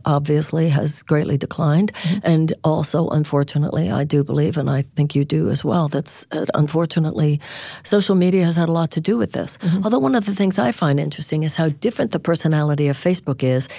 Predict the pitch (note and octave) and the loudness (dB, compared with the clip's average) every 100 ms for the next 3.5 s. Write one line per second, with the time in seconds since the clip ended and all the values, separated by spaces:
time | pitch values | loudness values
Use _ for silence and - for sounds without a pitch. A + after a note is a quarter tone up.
0 | - - D3 C#3+ D#3+ D3 D3 C#3 C#3 C#3 | -10 0 0 2 -2 2 2 4 2 0
1 | B2+ - F3+ C3+ C#3+ F#3+ F#3+ D3 C#3 D3+ | 0 0 2 2 2 2 4 2 2 0
2 | C#3+ D3 C#3 C#3 C3+ C3 - F3 - B3 | 2 2 2 2 2 0 0 -2 0 0
3 | - - C4 G3+ | 0 0 0 0